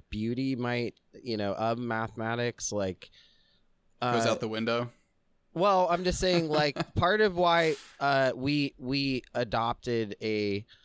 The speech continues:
Speaker 1: sun-centered solar system is that, uh, you know, Ptolemy's equations can describe the motions of the planet correctly.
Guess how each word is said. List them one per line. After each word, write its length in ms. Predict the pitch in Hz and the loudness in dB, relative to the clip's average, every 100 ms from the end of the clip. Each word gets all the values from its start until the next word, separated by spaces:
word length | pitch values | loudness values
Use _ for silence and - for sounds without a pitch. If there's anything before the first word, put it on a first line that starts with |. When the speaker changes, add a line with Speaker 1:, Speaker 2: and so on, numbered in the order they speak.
| - - _ _ _ | -20 -20 _ _ _
Speaker 1:
sun-centered 1120 | - 131 127 127 120 120 117 - 117 107 98 - _ | -4 -2 -2 -2 -2 -2 -2 -2 0 0 -2 -10 _
solar 500 | - 120 113 113 101 | -4 -2 0 -2 -2
system 680 | - 95 - - 85 87 - _ | -2 -4 -4 -6 -4 -6 -10 _
is 260 | 101 101 98 | -6 -4 -2
that, 420 | 101 104 101 - _ _ _ _ _ _ _ - | -2 0 -2 -4 _ _ _ _ _ _ _ -6
uh, 200 | 113 113 127 | -2 -2 -2
you 140 | 123 | -4
know, 200 | 113 107 | -2 -2
Ptolemy's 800 | - 131 127 143 139 127 117 104 | -2 -2 -2 0 -2 -2 -2 -4
equations 760 | 110 - 95 90 92 95 98 - | -6 -2 -2 -2 -2 -4 -6 -6
can 200 | 117 104 | -6 -4
describe 580 | 98 - - 107 110 98 | -4 -4 -4 -2 -2 -2
the 60 | 92 | -4
motions 500 | 90 92 98 92 90 | -4 -4 -4 -6 -4
of 100 | 85 | -6
the 60 | 85 | -6
planet 520 | 90 85 87 92 - _ - - | -6 -4 -4 -6 -8 _ -20 -12
correctly. 880 | - 98 107 - - 76 80 101 | -6 -2 -4 -6 -8 -6 -6 -8